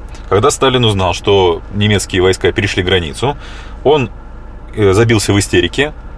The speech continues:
залез под стол в Кремле, э, истерил, жевал ковер, потом спрятался в бункере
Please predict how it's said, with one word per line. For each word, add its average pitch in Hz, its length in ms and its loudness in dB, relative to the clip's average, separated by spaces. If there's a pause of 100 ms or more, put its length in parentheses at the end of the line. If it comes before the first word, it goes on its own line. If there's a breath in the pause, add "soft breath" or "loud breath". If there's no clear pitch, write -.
(140)
залез 107 240 2
под 98 180 0
стол 110 400 0 (100)
в - 60 -14
Кремле, 147 400 0 (1040 loud breath)
э, 87 400 -2
истерил, 113 560 0 (220)
жевал 104 320 2
ковер, 107 460 4 (600 loud breath)
потом 110 360 2
спрятался 113 500 0
в 92 80 -6
бункере 120 500 2